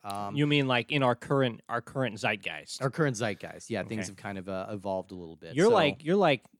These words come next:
Speaker 2: hip deep in some Resident Evil, right?
Speaker 1: I am. I
Speaker 2: Yeah.
Speaker 1: sure am. Yeah, actually, that's a good way to segue into, uh, uh, before we get talking about all the new things in Resident Evil. Uh,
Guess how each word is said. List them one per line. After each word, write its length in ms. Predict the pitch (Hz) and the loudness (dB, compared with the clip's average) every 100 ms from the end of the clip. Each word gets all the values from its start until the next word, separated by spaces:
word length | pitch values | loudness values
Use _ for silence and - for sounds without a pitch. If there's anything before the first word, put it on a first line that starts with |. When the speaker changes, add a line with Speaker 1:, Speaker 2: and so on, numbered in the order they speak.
| _ _ | _ _
Speaker 2:
hip 280 | - 175 123 | 0 0 0
deep 240 | 220 262 | 0 2
in 100 | 120 | 0
some 180 | 104 101 | -2 -6
Resident 360 | 95 95 90 92 | -6 -6 -10 -14
Evil, 280 | 90 82 87 | -14 -14 -10
right? 180 | 95 | -2
Speaker 1:
I 120 | 120 113 | 0 2
am. 380 | 110 151 240 101 | 2 2 4 2
I 60 | |
Speaker 2:
Yeah. 20 | |
Speaker 1:
sure 320 | 98 - 170 214 | -2 0 2 2
am. 220 | 98 90 | 0 0
Yeah, 160 | 143 | 2
actually, 340 | 202 160 - 175 | 2 2 -2 -2
that's 220 | 127 151 | -2 -4
a 40 | |
good 200 | 147 139 | -2 0
way 120 | 123 120 | 0 -2
to 80 | |
segue 460 | 123 127 123 120 117 | -4 -4 -4 -2 -2
into, 420 | 113 - 113 107 | -4 -6 -6 -6
uh, 40 | 117 | -4
uh, 400 | 104 101 104 101 | -4 -2 -4 -6
before 280 | 98 - 110 | -8 -10 -10
we 60 | 104 | -10
get 100 | 107 | -10
talking 320 | 113 110 107 | -8 -8 -10
about 220 | 98 98 | -10 -8
all 140 | 101 104 | -8 -8
the 100 | 104 | -8
new 120 | 104 | -8
things 260 | - 104 98 | -8 -10 -8
in 100 | 95 | -6
Resident 360 | 101 95 90 | -6 -6 -8
Evil. 360 | 107 - 92 104 | -8 -6 -6 -4
Uh, 300 | 113 113 113 | -2 0 0